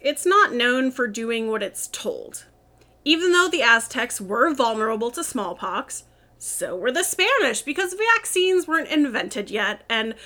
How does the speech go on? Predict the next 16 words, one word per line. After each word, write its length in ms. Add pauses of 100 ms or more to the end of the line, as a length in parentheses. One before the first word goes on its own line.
(160)
let's 220
be 160
real, 400 (260)
good 160
medicine 460
and 140
hygiene 520
was 140
still 260
a 60
few 340
centuries 540
away 300
for 120
the 120
Europeans. 760